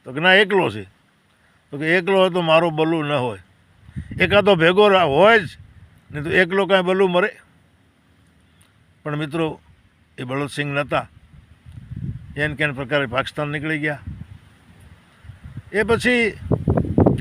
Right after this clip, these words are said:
ઘણા વખત પછી ભારત સરકારે એક કાય-, કાયદો લાવી ભારત સરકાર. એમાં ભારતના ગુનેગારોને આમ માફી.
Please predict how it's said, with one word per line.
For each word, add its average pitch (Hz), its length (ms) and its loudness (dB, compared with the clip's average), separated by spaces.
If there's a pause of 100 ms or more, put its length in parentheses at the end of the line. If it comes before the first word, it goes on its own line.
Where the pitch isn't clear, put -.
(100)
ઘણા 202 240 2
વખત 196 200 4
પછી - 340 2 (1000)
ભારત 127 320 2
સરકારે 180 580 0 (1700)
એક 196 240 -2 (1300)
કાય-, 175 260 2
કાયદો 170 360 2
લાવી 127 220 0
ભારત 113 220 0
સરકાર. 113 340 -8 (880)
એમાં 190 380 -4 (840)
ભારતના 170 440 2
ગુનેગારોને 214 680 2 (160)
આમ 214 200 4
માફી. 156 400 0